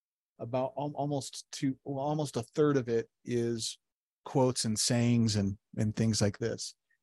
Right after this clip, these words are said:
And I have two up here that, that are coming to mind, a skew obf-, obfuscation and a spouse elucidation. It's a fun little, you know, play, play on words. But the other one is stepping back from visi-, from visibility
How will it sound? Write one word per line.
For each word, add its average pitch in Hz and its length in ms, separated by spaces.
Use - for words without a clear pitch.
And 120 180
I 127 120
have 127 240
two 151 240
up 117 120
here 127 180
that, 113 200
that 117 160
are 117 80
coming 117 280
to - 120
mind, 107 240
a 104 60
skew 147 340
obf-, 139 300
obfuscation 123 760
and 107 140
a 107 40
spouse 113 460
elucidation. 101 760
It's 151 120
a 143 40
fun 147 240
little, 139 340
you 120 80
know, 107 80
play, 127 320
play 135 180
on 117 120
words. 127 360
But 127 140
the 139 120
other 160 220
one 131 240
is 123 280
stepping 160 680
back 135 340
from 120 320
visi-, 135 300
from 123 340
visibility 123 800